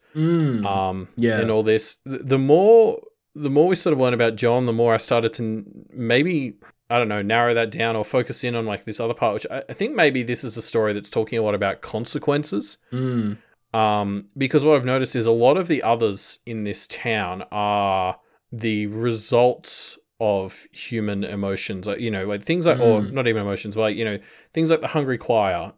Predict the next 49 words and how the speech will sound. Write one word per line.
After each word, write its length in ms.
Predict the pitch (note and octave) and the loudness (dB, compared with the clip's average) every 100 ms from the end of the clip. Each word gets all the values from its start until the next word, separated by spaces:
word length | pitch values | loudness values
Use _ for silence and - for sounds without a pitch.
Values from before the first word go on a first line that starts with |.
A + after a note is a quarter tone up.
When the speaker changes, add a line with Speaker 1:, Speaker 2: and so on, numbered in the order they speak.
| A#2 | -14
Speaker 2:
John, 480 | G#2 A#2+ A2 G2 F#2 | -6 0 2 0 -4
and 120 | G2+ | -2
even 280 | A2+ A2 A2 | -2 -2 -4
Edith, 380 | A2 G2+ F2+ - | -4 -4 -6 -6
they're 200 | G#2+ G#2 | -2 0
like 340 | G#2 G2+ G2 - | 2 2 0 -2
Speaker 1:
And 240 | D3 C3 | -2 0
Charles, 560 | - - B2+ D3+ A2 - | -4 -2 2 2 0 -4
to 100 | G#2+ | -4
me, 340 | G#2 G#2+ F#2+ - | -4 -4 -6 -8
the 100 | A#2+ | -6
most 340 | A2+ B2+ D3 A2+ | -2 -2 -2 -4
explicit. 480 | - - B2+ B2+ | -8 -2 -2 0
Speaker 2:
Yeah. 180 | A2 G2+ | 0 2
Speaker 1:
He's, 140 | C3 C#3+ | 2 0
like, 340 | A#2 A2+ - _ _ - A#2+ | -2 -4 -12 _ _ -10 0
built 400 | C#3+ D3+ - - - - | 4 4 2 -6 -8 -4
out 240 | A2 A2+ | -2 0
of, 200 | A2+ - - | -2 -6 -10
like, 140 | A#2 | -6
his 180 | B2+ A#2 | -4 -4
character 320 | - G#3 A#3 | -2 -2 -2
is, 220 | G#2 G2 - | -6 -6 -12
the 100 | - A#2+ | -6 -4
one 180 | B2+ | -2
thing 100 | B2 G#2+ | -2 -2
we 60 | |
know 120 | G#2+ | -2
about 180 | F#3+ F#2+ | -4 -6
him 100 | G2 | -8
is 220 | F#2+ F#2 - _ _ - | -8 -10 -14 _ _ -4
he 320 | B2+ A#2+ - | 0 0 0
is 220 | A2+ G#2+ | -4 -6
defined 580 | - B2 - A#2+ A#2 A#2 | -2 -4 -2 -2 -2 -2
by 120 | G#2+ | -4
the 100 | G2+ | -6
consequence 560 | G#2 B2+ A2+ A#2 G#2+ F#2+ | -6 -6 -4 -4 -6 -6
to 140 | - | -4
when 180 | A2+ A2+ | -4 -2
he 160 | A#2+ A2 | -2 -2
had 240 | G#2 A#2 | -2 -6
it. 140 | G#2+ - - | -8 -10 0
He 160 | E3 | 0
went 300 | B2 B2+ C3+ | 2 0 0
too 120 | D3+ | 0
far 280 | B2+ B2+ A#2+ | 2 2 2
in 80 | A2+ | 2
an 40 | |
argument 460 | F#2+ A#2 - C#3 - | 0 -2 -4 -8 -6